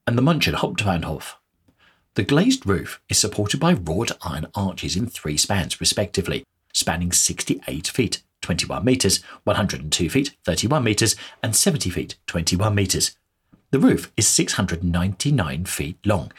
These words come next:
and the original roof spans had two transepts connecting the three spans. It's commonly believed that these were provided by Brunel to accommodate transversers to carry coaches between the tracks within the station. However, recent research using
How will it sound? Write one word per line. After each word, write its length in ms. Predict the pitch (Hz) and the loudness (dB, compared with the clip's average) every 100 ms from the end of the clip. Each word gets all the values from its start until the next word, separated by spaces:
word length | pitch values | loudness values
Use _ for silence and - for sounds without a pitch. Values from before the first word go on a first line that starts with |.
| - - - | -18 -10 -2
and 100 | 101 | 0
the 100 | 82 | 2
original 400 | 87 71 71 69 | 0 0 -4 0
roof 280 | 143 185 | 2 2
spans 360 | - 90 85 - - | 0 -2 -4 -6 -6
had 240 | 98 - | -8 -4
two 220 | - 95 | 0 0
transepts 560 | 196 104 82 - 87 - | 2 0 0 0 0 -2
connecting 480 | - 87 87 - 135 | -4 -6 -6 -4 -2
the 80 | |
three 260 | 165 - 135 | -2 -4 -4
spans. 540 | - 107 95 - - _ _ _ _ _ - - | 0 0 0 0 -4 _ _ _ _ _ -20 -2
It's 100 | 190 | 0
commonly 280 | - 302 113 | 4 4 4
believed 380 | 98 107 - - | 4 2 0 -4
that 160 | 92 | -2
these 200 | 101 143 | 2 4
were 80 | - | 2
provided 420 | 214 196 69 67 | 0 -2 -2 -6
by 160 | - 58 | -10 -12
Brunel 480 | - 87 151 113 - - _ | -4 0 2 2 -2 -20 _
to 140 | 117 | 0
accommodate 540 | 117 - 196 170 71 - | 0 2 2 2 0 -2
transversers 760 | 98 95 90 107 101 - 80 | 0 2 4 4 4 2 -4
to 100 | 98 | -8
carry 340 | - - 104 | -8 -8 -8
coaches 400 | - - 82 - | -6 -4 -2 -4
between 360 | 98 - - - | -2 -2 -2 -8
the 80 | 78 | -8
tracks 380 | - 160 - - | -2 -2 -2 -4
within 200 | 85 58 | -4 -4
the 80 | - | -2
station. 460 | - 104 101 - _ _ _ _ _ | 2 4 4 0 _ _ _ _ _
However, 440 | - 190 208 190 - _ - | 0 2 4 0 -4 _ 0
recent 400 | 98 - 80 - | 2 2 -2 -6
research 520 | 71 - - - - | -2 0 0 -2 -2
using 360 | 73 73 95 | -2 0 -2